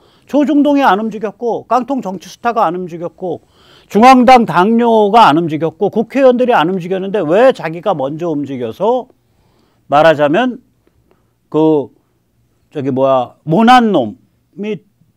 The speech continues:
저기 모난, 모난 돌이 정 맞는다고 먼저 움직여서 튈 필요 없다 이거예요. 여기는 다 서로 눈치 보면서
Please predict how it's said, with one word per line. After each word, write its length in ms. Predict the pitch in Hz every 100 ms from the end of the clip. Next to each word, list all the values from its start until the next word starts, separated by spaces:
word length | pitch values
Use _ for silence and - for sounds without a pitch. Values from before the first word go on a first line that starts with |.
| _
저기 180 | 175 143
모난, 540 | 170 208 220 214 185
모난 300 | 175 214 220
돌이 180 | 196 202
정 180 | 143 165
맞는다고 560 | 196 185 156 143 165 190 _ - 147 _
먼저 340 | 170 226 247
움직여서 380 | 262 247 240 269
튈 240 | 269 302 -
필요 220 | 254 302
없다 400 | 208 - 269 277
이거예요. 400 | 160 139 131 127 _
여기는 560 | 180 185 185 233 247 156 _ _ _ _ _
다 340 | 131 190 240
서로 280 | 233 220 262
눈치 360 | 175 208 - 247
보면서 640 | 233 226 233 254 247 240